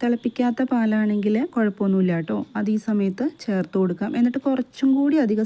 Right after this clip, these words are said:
സമയം ഒന്ന് നമ്മൾ തിളപ്പിച്ചെടുക്കണമെന്നേ ഉള്ളൂ. ഇപ്പോൾ ഇതാ തീ നന്നേ ലോ ഫ്ലെയിമിൽ കൊടുക്കണം.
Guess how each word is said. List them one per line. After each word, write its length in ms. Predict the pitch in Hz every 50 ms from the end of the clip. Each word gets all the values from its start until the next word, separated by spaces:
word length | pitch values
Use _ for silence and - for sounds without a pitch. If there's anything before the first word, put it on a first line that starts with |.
| - 240
സമയം 280 | 214 202 196 202 208 208 196
ഒന്ന് 180 | 190 202 254 403 - - - - - - _ _ _ _ -
നമ്മൾ 160 | 302 277 277 262 262
തിളപ്പിച്ചെടുക്കണമെന്നേ 800 | 240 214 202 214 190 - 196 180 175 - 180 175 170 175 175 170 165
ഉള്ളൂ. 180 | 156 147 151 - - - - - - - - _ - - 247
ഇപ്പോൾ 120 | 226 254 233
ഇതാ 120 | 247 262 269 - -
തീ 100 | - 240 240 254 285 269 269
നന്നേ 420 | 240 214 208 214 214 220 226 233 240 262 262 240
ലോ 120 | 208 208 220 240 240 -
ഫ്ലെയിമിൽ 340 | - 233 202 190 190 190 202 208 -
കൊടുക്കണം. 360 | 208 180 175 - 175 170 170